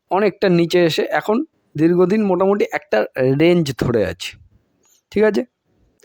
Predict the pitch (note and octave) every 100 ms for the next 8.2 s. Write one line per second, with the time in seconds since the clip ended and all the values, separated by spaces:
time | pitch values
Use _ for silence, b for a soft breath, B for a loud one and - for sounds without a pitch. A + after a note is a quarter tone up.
0 | b b b b b - F3+ E3+ - F#3+
1 | F#3+ F#3 G#3 G#3 G#3 G#3+ G#3 D#3+ F#3 G3
2 | G3+ F#3 F#3+ - F3+ F3+ F#3+ F#3+ F3+ F#3
3 | - F3 - F#3 G3 G#3 F#3+ F#3+ F#3 G3+
4 | G#3 - G3+ F#3 F3+ G3 G3+ F#3+ - E3
5 | F#3+ G3 G3 G3 F3+ F#3+ F3+ G3 D#3+ D3
6 | D#3+ D#3+ E3+ - _ _ _ _ _ _
7 | - G3 D3 - - b b b b b
8 | b D#3